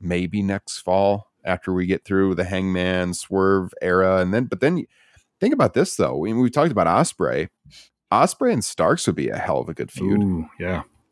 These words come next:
Speaker 1: If Ospreay becomes world champion at All In, or yeah, yeah, o-,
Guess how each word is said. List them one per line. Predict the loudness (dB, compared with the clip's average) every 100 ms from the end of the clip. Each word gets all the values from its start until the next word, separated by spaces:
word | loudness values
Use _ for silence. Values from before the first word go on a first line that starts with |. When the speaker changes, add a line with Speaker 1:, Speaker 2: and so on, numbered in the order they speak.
| -2
Speaker 1:
If | 2
Ospreay | 2 2 2 2
becomes | 2 -2 -2 0
world | 0 0
champion | -2 -4 -2 0 0
at | -2 -6 _ _ _ _ _ _ _ 2
All | 4 4
In, | 0 -4 -10 _ _ _ _ _ -2
or | -2 -2 _ _ _ _ _ _ _ _ _ _ _ _
yeah, | -12 -10 -12 -8
yeah, | 0
o-, | 2 2